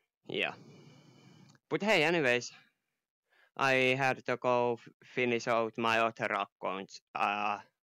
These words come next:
my other softwares, basically. Accounts is set it up,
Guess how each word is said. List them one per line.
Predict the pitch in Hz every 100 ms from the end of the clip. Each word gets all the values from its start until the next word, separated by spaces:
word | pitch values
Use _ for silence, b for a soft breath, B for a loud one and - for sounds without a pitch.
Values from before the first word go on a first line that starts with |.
| _
my | 110 110
other | 117 98 - 104 104
softwares, | - 107 - - 107 101 104 - - b b b
basically. | - 107 117 - 110 - B B B _ -
Accounts | 156 190 262 196 - 123
is | 113
set | - 127 -
it | 110
up, | 107 107